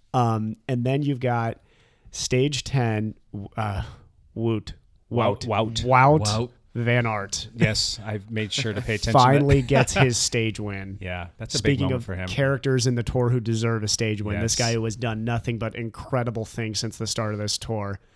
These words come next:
Speaker 1: gets a sprint win, outpipping Peter Sagan and Caleb Ewan.
Speaker 2: Yep.
Speaker 3: No, and Viviani.
Speaker 1: And Viviani.
Speaker 2: Viviani, yeah.
Speaker 1: I
Speaker 3: He,
Speaker 1: mean,
Speaker 3: he got Viviani by,
Speaker 1: and it
Speaker 3: like,
Speaker 1: was,
Speaker 3: three inches.
Speaker 1: and it wasn't, like, some, like, nice drafting. He comes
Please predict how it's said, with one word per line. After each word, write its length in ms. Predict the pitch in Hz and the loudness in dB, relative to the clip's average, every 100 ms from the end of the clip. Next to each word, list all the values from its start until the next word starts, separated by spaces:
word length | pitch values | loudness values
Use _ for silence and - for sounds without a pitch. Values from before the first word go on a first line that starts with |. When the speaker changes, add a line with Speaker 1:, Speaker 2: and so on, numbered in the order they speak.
| _ _ _ - | _ _ _ -6
Speaker 1:
gets 220 | 135 135 | 0 2
a 100 | 113 101 | 0 0
sprint 600 | - - - 131 156 - | 0 -2 0 0 0 0
win, 440 | 110 104 98 98 - _ _ - | -4 -2 -4 -6 -8 _ _ -4
outpipping 720 | 127 123 - 127 123 113 110 - | -2 0 0 -2 -2 -6 -8 -6
Peter 300 | - 135 117 | 0 2 2
Sagan 580 | 120 107 117 120 117 | 0 -2 -2 0 -2
and 560 | 117 117 110 107 104 117 - - | -4 -4 -4 -4 -8 -10 -14 -2
Caleb 340 | 135 120 110 | 2 2 2
Ewan. 400 | 117 110 - 131 - | -2 -2 -6 -10 -4
Speaker 2:
Yep. 140 | 110 | 0
Speaker 3:
No, 260 | 110 101 - | 0 -2 -4
and 300 | 104 107 104 | -2 -2 -2
Viviani. 720 | 92 110 107 101 107 107 85 101 | -2 -2 0 0 0 -2 -2 2
Speaker 1:
And 180 | 180 | 2
Viviani. 380 | 165 165 165 180 | 2 0 2 2
Speaker 2:
Viviani, 220 | 101 107 | 0 0
yeah. 200 | 95 117 117 - _ 180 | -2 -4 -6 -12 _ 4
Speaker 1:
I 60 | |
Speaker 3:
He, 60 | 190 | 4
Speaker 1:
mean, 100 | 160 | 2
Speaker 3:
he 220 | - 147 | 2 2
got 260 | 175 175 135 | 2 0 0
Viviani 580 | 139 127 120 123 127 | 0 2 2 2 2
by, 140 | 95 98 | 2 4
Speaker 1:
and 80 | 95 | 4
it 40 | |
Speaker 3:
like, 120 | 95 | 2
Speaker 1:
was, 160 | 226 - | 0 -4
Speaker 3:
three 460 | - 120 135 127 | -6 -2 0 0
inches. 480 | 120 120 101 80 78 | -2 -2 -2 -2 2
Speaker 1:
and 100 | 170 | 6
it 140 | 190 151 | 6 4
wasn't, 500 | 135 170 233 233 156 | 2 2 2 -2 2
like, 260 | 156 151 | 2 2
some, 320 | - 160 160 | 0 2 2
like, 220 | 147 131 127 | 2 2 0
nice 380 | 120 123 143 | 0 2 0
drafting. 340 | - 120 - 165 | 0 0 -2 -6
He 240 | - - | -4 -4
comes 380 | 214 - 240 156 | -4 -2 -2 -2